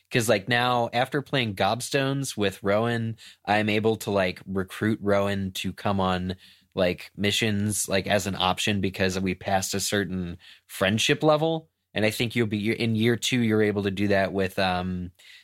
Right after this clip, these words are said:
Bill Weasley, and in year three, Tonks. Yeah, I'm just interested. They actually have, like, some interesting ideas that are being, that are, like, you know, there's an option here where you go to a friend's menu and stuff.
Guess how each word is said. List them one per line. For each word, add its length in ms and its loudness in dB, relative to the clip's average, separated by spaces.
Bill 220 4
Weasley, 480 2
and 180 -2
in 80 -2
year 160 2
three, 240 0
Tonks. 640 -4
Yeah, 300 2
I'm 180 -2
just 240 -2
interested. 520 0
They 140 4
actually 300 -2
have, 220 0
like, 160 -2
some 320 -4
interesting 560 0
ideas 600 0
that 160 2
are 120 0
being, 420 0
that 120 2
are, 120 2
like, 320 -2
you 80 0
know, 140 2
there's 260 0
an 60 -2
option 400 0
here 260 0
where 120 2
you 120 0
go 140 0
to 80 0
a 60 0
friend's 420 0
menu 360 0
and 140 0
stuff. 360 0